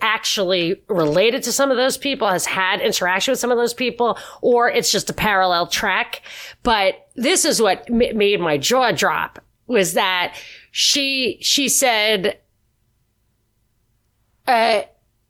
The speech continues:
she said it, this Q was a cognitive cancer. Stelter says, "I asked her to elaborate." Here's what she wrote. This is her quote.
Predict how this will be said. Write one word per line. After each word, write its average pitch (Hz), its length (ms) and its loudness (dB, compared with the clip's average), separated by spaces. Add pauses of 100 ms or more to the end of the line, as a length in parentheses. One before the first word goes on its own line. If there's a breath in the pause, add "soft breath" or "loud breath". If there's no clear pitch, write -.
(180)
she - 240 0
said 285 180 4
it, 233 160 0
this 233 340 0 (140)
Q 285 220 0
was 208 160 2
a 208 40 0
cognitive 220 560 0
cancer. 185 500 -2
Stelter 220 540 0
says, 190 220 0
"I 170 80 0
asked 175 240 -2
her 180 80 -2
to 180 140 -2
elaborate." 160 480 0 (260 loud breath)
Here's 262 320 0
what 233 140 2
she 233 240 2
wrote. 180 340 0
This 175 180 0
is 214 140 0
her 202 100 2
quote. 165 380 -2